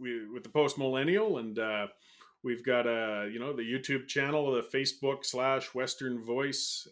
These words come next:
and, uh, of course, my, myself, I'm always, uh, Twitter's my playground at Corey B Morgan, and I always promote and plug things as, as they come along, and, uh,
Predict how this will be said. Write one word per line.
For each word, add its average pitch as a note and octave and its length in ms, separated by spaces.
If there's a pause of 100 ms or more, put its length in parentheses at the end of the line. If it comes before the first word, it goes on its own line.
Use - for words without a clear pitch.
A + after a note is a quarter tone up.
(120)
and, A2 500
uh, A2 240
of - 640
course, D3 200
my, B2 240
myself, C3 480
I'm C3 140
always, B2 340
uh, G#2+ 520
Twitter's C3+ 300
my B2+ 120
playground B2 600
at G#2+ 140
Corey C3+ 220
B A#2+ 100
Morgan, A#2+ 540
and A#2 120
I A2 140
always A2 300
promote A#2 420
and G#2+ 180
plug A2 300
things G#2+ 300
as, G#2+ 180
as G#2 200
they G#2 120
come A2 220
along, G#2+ 420
and, G2+ 260
uh, F#2 100